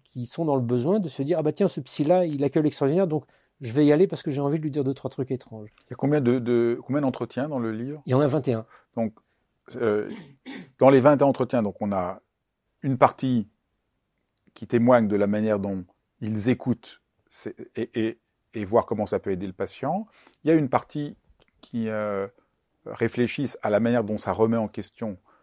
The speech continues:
Speaker 2: une certaine vision un peu matérialiste de la réalité et du soin. Ce qui est intéressant, c'est que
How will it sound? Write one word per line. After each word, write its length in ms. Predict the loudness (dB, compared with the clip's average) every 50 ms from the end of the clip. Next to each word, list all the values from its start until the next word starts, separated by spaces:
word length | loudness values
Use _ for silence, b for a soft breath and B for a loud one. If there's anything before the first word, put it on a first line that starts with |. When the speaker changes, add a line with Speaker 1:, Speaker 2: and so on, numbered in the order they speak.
| b b b -10 -8
Speaker 2:
une 80 | -4
certaine 300 | -2 -2 -2 -2 -4 -4
vision 320 | -4 -4 -6 -6 -4 -6 -6
un 60 | -8
peu 220 | -8 -8 -8 -6
matérialiste 800 | -6 -2 2 2 2 2 2 -2 -2 -2 -2 -2 -4 -4 -6 -8 -8
de 80 | -6
la 140 | -6 -6 -6
réalité 720 | -6 -6 -6 -6 -6 -6 -10 -10 -6 -4 -2 -2 -4 -6 _ _ _ _ _ _ _ _ _ _ _ -2 0
et 80 | 0
du 160 | 0 0 -2 -6
soin. 380 | -4 0 0 0 0 0 -6 _ _ _ _ _ _ _ _ -20
Ce 160 | -20 -18 -12
qui 80 | -10
est 100 | -4 -2
intéressant, 460 | -2 -2 0 0 0 0 0 -2 -4 -6
c'est 180 | -6 -8 -12
que 260 | _ -8 -8 -8 -8